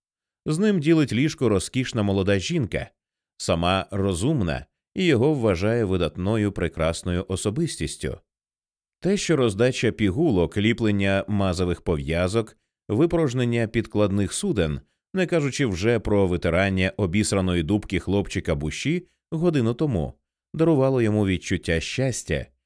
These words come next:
більшого за всі означені вище досягнення, мусило бути патологією, але ніде правди діти.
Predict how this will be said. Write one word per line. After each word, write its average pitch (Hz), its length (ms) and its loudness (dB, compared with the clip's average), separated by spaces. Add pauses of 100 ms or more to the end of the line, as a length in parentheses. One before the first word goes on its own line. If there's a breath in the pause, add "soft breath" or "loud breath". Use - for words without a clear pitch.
(220)
більшого 147 480 2
за 92 120 2
всі 139 300 -2
означені 95 640 -2
вище 85 340 -4
досягнення, 73 800 -4 (140)
мусило 104 480 2
бути 117 320 0
патологією, 90 960 0 (400)
але 165 260 4
ніде 147 380 2
правди 104 420 0
діти. 80 460 -2